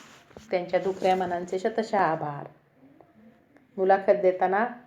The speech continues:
भूतकाळाबद्दल प्रश्न विचारले जातात, म्हणजे त्यांना मागे वळून पाहावं लागतं, हो की नाही? त्यांचे जे काही, अ,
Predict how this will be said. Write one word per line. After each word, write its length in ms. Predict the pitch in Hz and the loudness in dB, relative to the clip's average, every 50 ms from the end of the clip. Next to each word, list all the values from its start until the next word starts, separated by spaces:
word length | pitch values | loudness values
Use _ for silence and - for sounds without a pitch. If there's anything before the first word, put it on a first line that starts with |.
| _ _ | _ _
भूतकाळाबद्दल 960 | 190 185 196 190 196 - - 190 190 185 185 190 - 196 190 185 190 202 190 | -10 -8 -8 -8 -6 -2 2 4 4 4 4 2 -2 -2 -2 0 0 -2 0
प्रश्न 320 | 190 - 180 180 180 - 185 | 0 0 -2 -2 -2 -4 -4
विचारले 460 | 175 175 170 - 180 165 165 165 156 | -4 -4 -2 0 0 2 2 2 0
जातात, 200 | 160 156 151 165 | 0 -2 -4 -4
म्हणजे 180 | 170 175 175 | -6 -8 -4
त्यांना 220 | - 196 190 202 214 | -2 -2 -2 -2 -2
मागे 280 | 226 247 240 233 233 | 0 0 0 2 6
वळून 240 | 240 233 226 220 214 | 6 6 6 6 2
पाहावं 320 | 208 208 196 185 180 170 165 | 0 0 2 2 2 0 0
लागतं, 360 | 160 151 160 - - - 160 160 - - - - - - _ _ _ - | -4 -8 -12 -14 -8 -8 -8 -8 -8 -18 -20 -20 -20 -20 _ _ _ -6
हो 60 | 233 | -4
की 120 | 233 254 | -2 0
नाही? 180 | 220 180 170 170 | 0 0 0 0
त्यांचे 360 | 185 180 180 - - 214 208 | -2 -2 -2 0 0 2 4
जे 100 | 208 214 | 4 4
काही, 300 | 208 - 214 214 220 220 214 214 - - - - - - - - _ | 4 6 6 6 6 4 2 -4 -10 -18 -20 -20 -20 -20 -20 -20 _
अ, 40 | - | 2